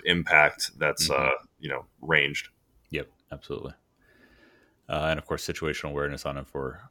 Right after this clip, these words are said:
Speaker 2: for good measure.
Speaker 1: Yeah, of
Speaker 2: Um,
Speaker 1: course.
Speaker 2: all right, what's your, uh, t-, talk to me about how you rounded out the list, 'cause as much as we would love to see it, and we know the, the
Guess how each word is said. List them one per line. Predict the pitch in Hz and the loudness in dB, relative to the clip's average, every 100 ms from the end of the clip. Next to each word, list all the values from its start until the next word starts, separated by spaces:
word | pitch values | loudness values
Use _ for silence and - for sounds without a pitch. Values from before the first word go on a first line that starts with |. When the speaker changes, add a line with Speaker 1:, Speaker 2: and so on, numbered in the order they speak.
| _ | _
Speaker 2:
for | - | -14
good | 73 73 | -6 -6
measure. | 69 69 67 67 - _ - | -4 -8 -6 -8 -10 _ 2
Speaker 1:
Yeah, | 95 - | 4 4
of | |
Speaker 2:
Um, | 82 | 4
Speaker 1:
course. | 78 76 _ _ _ _ - - | 0 -2 _ _ _ _ -4 6
Speaker 2:
all | 98 | 8
right, | |
what's | 95 113 - | 8 6 8
your, | 117 107 | 10 10
uh, | 107 104 | 10 6
t-, | - 117 | 0 0
talk | - 107 | 2 2
to | 110 | 4
me | |
about | 101 95 95 | 6 8 8
how | |
you | 92 90 | 8 8
rounded | 90 87 | 6 6
out | 80 | 4
the | - | 4
list, | 78 76 - | 2 2 2
'cause | 76 73 - | -4 -4 -4
as | 78 | -4
much | - 87 | -2 -2
as | 82 | -2
we | 78 | -4
would | 73 76 71 - - | -2 -4 -6 -12 -2
love | 90 82 | 0 0
to | 82 | -2
see | - 80 | 2 2
it, | 80 | 2
and | 76 | -2
we | |
know | 76 78 | -4 -4
the, | - _ _ | -6 _ _
the | 82 | -4